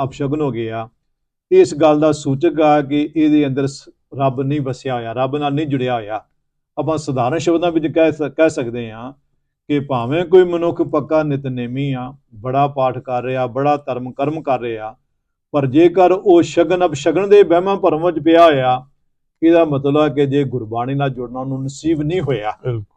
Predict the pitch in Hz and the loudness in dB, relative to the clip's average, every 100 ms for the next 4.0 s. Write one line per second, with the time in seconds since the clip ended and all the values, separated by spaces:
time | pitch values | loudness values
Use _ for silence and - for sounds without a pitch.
0 | _ _ _ _ 180 160 190 185 160 170 | _ _ _ _ 4 8 8 6 4 4
1 | 175 165 160 147 110 143 160 165 151 131 | 4 2 0 -2 -2 -4 -2 -2 -2 -2
2 | 135 143 135 139 139 151 143 143 131 139 | -2 -2 -4 -4 0 2 2 -4 -4 -2
3 | 131 123 117 135 156 147 139 139 120 113 | -2 -2 -4 0 0 0 -8 -6 -6 -8